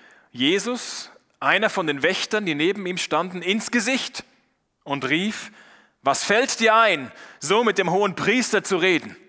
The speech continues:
Was tut Jesus?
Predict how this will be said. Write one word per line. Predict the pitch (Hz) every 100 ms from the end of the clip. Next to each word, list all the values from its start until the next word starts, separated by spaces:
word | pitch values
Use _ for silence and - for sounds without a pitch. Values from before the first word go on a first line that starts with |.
| _ _ _ _ _ _ _ _ _ _ _ _ _ _ _ _ _ _ _ _ _ _ _ _ _ _ _ _
Was | 120 -
tut | - 190
Jesus? | 156 151 131 - -